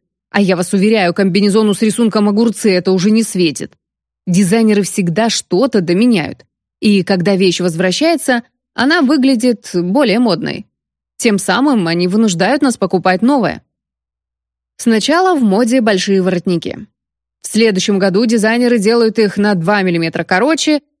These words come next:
и мы идём и покупаем платье с воротником на два миллиметра короче, ведь, не дай бог, кто-то увидит, как мы гуляем по городу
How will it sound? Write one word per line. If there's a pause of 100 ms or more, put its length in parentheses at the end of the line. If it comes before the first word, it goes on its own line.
(100)
и
мы
идём
и
покупаем
платье
с
воротником
на
два
миллиметра
короче,
ведь,
не
дай
бог,
кто-то
увидит,
как
мы
гуляем
по
городу